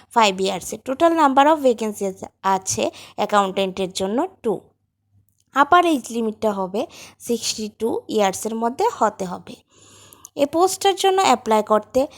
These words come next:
পারো তোমরা স্ক্রিনে দেওয়া না-, মেইল আইডিতে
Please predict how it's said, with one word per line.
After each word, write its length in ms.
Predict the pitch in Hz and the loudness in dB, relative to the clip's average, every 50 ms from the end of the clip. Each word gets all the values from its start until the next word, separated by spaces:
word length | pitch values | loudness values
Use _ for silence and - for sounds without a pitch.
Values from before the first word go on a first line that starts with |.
| - - - - - | -20 -20 -18 0 4
পারো 280 | 220 214 208 214 233 240 | 6 8 8 6 4 2
তোমরা 240 | 247 247 240 262 | 0 0 0 0
স্ক্রিনে 500 | 262 - - - 311 320 339 370 381 392 | 0 -2 -4 -4 -2 0 0 2 2 2
দেওয়া 260 | 381 392 381 370 370 370 | 4 4 4 4 4 2
না-, 200 | 339 311 285 - - - - - _ _ _ _ _ 254 | 2 0 0 -2 -4 -10 -20 -20 _ _ _ _ _ -2
মেইল 440 | 254 247 254 262 285 349 381 392 359 | 2 6 8 8 8 8 6 8 8
আইডিতে 640 | 302 254 208 185 196 190 - _ - 190 190 269 | 8 6 6 4 -2 -8 -10 _ -4 -2 -2 -2